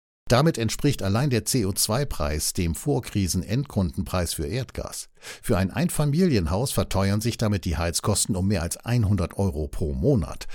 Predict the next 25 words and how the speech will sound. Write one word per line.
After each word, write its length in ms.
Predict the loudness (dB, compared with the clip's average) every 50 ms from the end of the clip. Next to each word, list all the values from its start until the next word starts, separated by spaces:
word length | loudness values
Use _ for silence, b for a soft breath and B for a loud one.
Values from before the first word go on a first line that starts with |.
| B B B
zusätzlich 800 | -2 2 2 2 2 2 0 -2 -2 -2 0 0 0 0 0 0
zu 80 | -2
den 260 | -2 -2 -4 -2 0
heute 280 | 2 2 2 2 0 -4
schon 240 | -4 -2 -2 0 2
horrenden 560 | 2 2 2 0 -2 -2 -4 -4 -4 -2 -2
Heizkosten. 680 | -2 -2 -2 -2 -2 -4 -4 -4 -4 -4 -6 -8 -10 B B B B B B B B B
Wenn 140 | 2 2 4
die 100 | 4 4
Gaspreisbremse 1000 | 4 4 4 4 2 0 0 0 2 2 0 0 0 0 0 2 2 0 0 0
dereinst 560 | 0 0 0 0 0 -2 -2 -2 -2 -2 -2
ausläuft, 640 | 0 2 2 2 2 2 0 0 -2 -2 -4 -6 -4
kommen 280 | -2 0 2 2 2 0
auf 160 | -2 -4 -4
die 140 | -2 -2 0
Haushalte 520 | 0 2 2 2 0 0 -2 -2 -4 -4
dann 320 | -4 -2 0 0 2 2 2
Heizkosten 640 | 0 0 0 -2 -2 0 0 0 0 0 -2 -4
von 260 | -2 -2 -2 0 2
mehreren 540 | 2 2 2 2 2 0 0 2 2 2 0
tausend 500 | 0 0 0 2 2 2 0 0 -2 0
Euro 340 | 0 0 0 0 0 0 -2
pro 300 | 0 0 0 0 2 0
Jahr 320 | 0 0 -2 -2 -4 -4 -4
zu. 320 | -2 -2 -2 -2 -4 -8